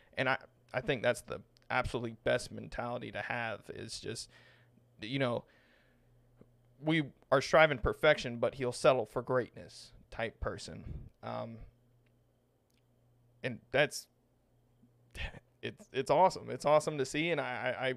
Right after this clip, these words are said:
really enjoy, you know, looking at all his technology, and, uh, I'm, I'm definitely, um, looking forward to, uh, seeing what he comes up next with. But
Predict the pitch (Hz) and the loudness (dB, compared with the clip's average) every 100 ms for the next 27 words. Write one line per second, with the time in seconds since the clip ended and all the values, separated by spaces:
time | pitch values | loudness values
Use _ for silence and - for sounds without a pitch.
0 | - 147 151 143 131 135 143 143 139 - | 0 2 2 2 0 2 4 4 0 -12
1 | - 135 135 127 - _ _ _ _ _ | -8 -6 -4 -4 -8 _ _ _ _ _
2 | - 147 156 143 131 135 135 131 - 135 | -4 2 4 4 4 4 2 -2 -2 -4
3 | - 127 131 127 131 131 - - - 117 | -2 -4 -2 -4 -6 -8 -10 -20 -14 -10
4 | 127 123 120 117 90 127 127 - - 127 | -6 -2 -2 -2 -6 -10 -10 -12 -12 -10
5 | 127 - 151 147 143 139 131 131 131 127 | -4 6 6 6 0 -4 -2 -4 -6 -8
6 | - - _ _ - - _ _ 156 156 | -10 -12 _ _ -20 -20 _ _ 2 2
7 | 160 135 - 160 151 131 - - 131 123 | 2 -8 0 4 4 2 -4 -8 -4 -2
8 | 120 117 107 - _ _ _ _ _ _ | -2 -4 -8 -12 _ _ _ _ _ _
9 | _ _ _ _ _ - 185 165 147 - | _ _ _ _ _ -4 0 2 0 0
10 | 160 147 131 131 - 131 139 139 - - | 0 0 2 2 2 -2 -2 -4 -10 -8
11 | 104 113 - - _ _ _ _ _ _ | -4 -4 -6 -14 _ _ _ _ _ _
12 | _ - 131 143 131 - | _ -20 4 8 8 6